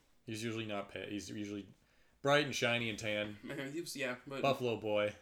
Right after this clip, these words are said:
Speaker 2: Buff for sure. I don't wanna peek into the future of, of Betty or Veronica in this episode, but I like Betty in this episode.
Speaker 1: Yeah,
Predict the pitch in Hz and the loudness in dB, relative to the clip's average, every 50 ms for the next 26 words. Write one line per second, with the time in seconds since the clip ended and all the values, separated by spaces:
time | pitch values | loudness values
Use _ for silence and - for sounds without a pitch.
0 | - - - _ _ _ _ _ _ _ _ _ _ _ _ _ - _ - 143 | -20 -20 -20 _ _ _ _ _ _ _ _ _ _ _ _ _ -20 _ -4 4
1 | 190 220 269 262 - 165 147 - - 165 143 127 120 120 117 - - - - - | 6 8 8 8 6 2 -2 0 2 2 2 2 2 -2 -4 -8 -18 -20 -20 -20
2 | _ _ _ _ _ _ _ _ _ _ _ _ _ _ _ _ _ _ _ _ | _ _ _ _ _ _ _ _ _ _ _ _ _ _ _ _ _ _ _ _
3 | _ _ _ _ _ _ _ _ _ _ _ _ _ _ _ _ _ _ _ _ | _ _ _ _ _ _ _ _ _ _ _ _ _ _ _ _ _ _ _ _
4 | _ _ _ _ _ _ _ _ _ _ _ _ _ _ _ - - 160 233 302 | _ _ _ _ _ _ _ _ _ _ _ _ _ _ _ -4 2 4 4 6
5 | 339 311 247 226 196 175 175 - - 202 196 - - - - - _ _ _ - | 6 6 6 6 2 0 -2 -2 -4 -4 -4 -4 -8 -16 -18 -20 _ _ _ -20
6 | - _ _ _ - 151 151 151 147 - 175 156 147 135 131 131 127 127 - - | -20 _ _ _ -2 -2 0 0 0 0 0 2 2 2 0 -2 -4 -6 -8 -12
7 | - _ - 139 135 - - - 160 156 - 156 147 139 135 127 123 - - - | -16 _ -16 -14 -14 -12 -8 -6 -6 -4 -2 0 0 0 0 -2 -6 -10 -14 -10
8 | - 135 131 123 123 - - - - - - 127 123 127 131 131 123 - 123 117 | -4 -2 -2 -2 -2 -6 -14 -20 -16 -6 -2 0 2 2 2 0 0 -2 -2 -2
9 | 123 139 156 156 208 202 208 208 - - - 185 185 185 185 - 196 196 202 - | 0 0 0 2 2 2 0 0 -4 -6 -4 -2 -2 0 0 0 0 -2 0 2
10 | 220 220 233 233 - - - - - - 127 - - 254 262 208 202 208 - - | 2 2 2 2 -2 -12 -20 -20 -12 -6 -4 -2 0 0 2 2 2 0 0 -2
11 | 147 156 165 143 117 120 120 113 120 - - - 139 156 135 123 120 117 107 104 | -4 -2 -2 0 -2 -2 -4 -4 -4 -6 -8 -6 -4 -6 -4 -2 0 2 4 4
12 | 104 | 4